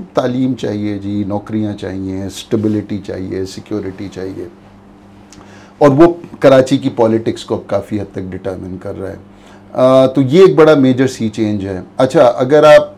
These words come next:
अ, अब क्योंकि हमारे यहाँ तो electoral manipulation और फ्रॉड ये बड़ा चीज़ें हमारे यहाँ हैं, तो अगर आप local government के results देख लें, तो People's Party has actually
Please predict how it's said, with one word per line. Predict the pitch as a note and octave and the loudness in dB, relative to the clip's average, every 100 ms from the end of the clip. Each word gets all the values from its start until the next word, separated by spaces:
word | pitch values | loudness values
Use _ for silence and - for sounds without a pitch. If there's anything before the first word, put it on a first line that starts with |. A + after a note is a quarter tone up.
| - | 0
अ, | C#3+ C#3 C3+ C3 B2+ G#2+ - - | 2 6 6 6 4 0 -12 -14
अब | - | -8
क्योंकि | - A#2+ C#3 | -4 0 0
हमारे | B2+ B2 B2+ | 2 2 0
यहाँ | B2+ | 0
तो | C3 B2 | 0 0
electoral | A#2 A2+ A2+ B2+ B2 | 0 -2 -4 -4 -2
manipulation | A#2 A#2 A2+ A#2+ A2+ A2+ A#2+ A#2 | -2 -4 -4 -2 -2 -2 -6 -6
और | A2+ | -8
फ्रॉड | A2 A2+ A#2 | -4 -2 -2
ये | A2 | -2
बड़ा | A2 A2+ A2+ A2+ - - - - - - | -2 0 0 0 -6 -20 -20 -20 -18 -4
चीज़ें | B2 B2 | 0 2
हमारे | B2 A#2+ A#2 A#2+ | 0 2 2 2
यहाँ | A#2+ A#2 | 0 0
हैं, | A#2 - | -2 -2
तो | B2 | -2
अगर | B2 | 2
आप | C#3 A#2 | 2 2
local | B2 C3 F3 D3+ | 2 4 4 4
government | C3 C3 C#3 C3+ | 4 4 2 2
के | C#3 | 0
results | A#2 A2 B2 G#2+ | 2 2 0 -2
देख | A2 G#2 G#2+ | -4 -4 -6
लें, | G#2 G#2 - - - - | -10 -12 -20 -20 -20 -6
तो | B2 | -6
People's | - C3+ C#3+ F3 | -2 -2 4 4
Party | - C3 B2+ C3 B2 A2 G#2+ - B2 | 4 2 4 2 -2 -4 -8 -10 -4
has | A2+ | 0
actually | A2+ A2 B2+ A#2+ | 0 -2 -8 -6